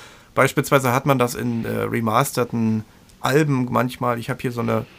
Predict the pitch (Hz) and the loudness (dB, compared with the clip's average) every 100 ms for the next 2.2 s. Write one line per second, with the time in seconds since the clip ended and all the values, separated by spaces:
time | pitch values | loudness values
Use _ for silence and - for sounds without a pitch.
0 | - - 135 151 - 139 120 123 - - | -12 -2 4 4 4 2 2 0 -4 -4
1 | 123 120 117 117 127 117 - - 123 113 | -2 -2 -2 -2 -4 -6 -6 -4 -2 0
2 | 113 110 | 0 -2